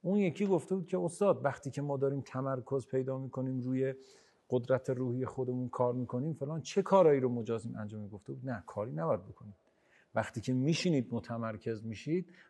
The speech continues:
باید فقط به قدرت خودتون فکر کنید و به یک نقطه خیره شد، خیره بشید و چه و چه.» این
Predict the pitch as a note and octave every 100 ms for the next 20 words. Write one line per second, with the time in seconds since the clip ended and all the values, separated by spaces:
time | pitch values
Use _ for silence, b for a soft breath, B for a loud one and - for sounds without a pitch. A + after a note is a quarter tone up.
0 | - B2+ D#3 F3+ - - D3+ - F#3 F#3
1 | E3 D3+ C3+ D3+ D3+ - F3 E3 F3 -
2 | F3 - F3+ F3 D#3 F3+ E3 D3+ C#3 D3+
3 | - C#3+ D3 - D3 - _ _ _ _
4 | _ - D3 D#3+ D#3+ - D#3+ D#3 C#3+ G#2+
5 | - G2 - _ _ _ - E3+ G#3+ F#3+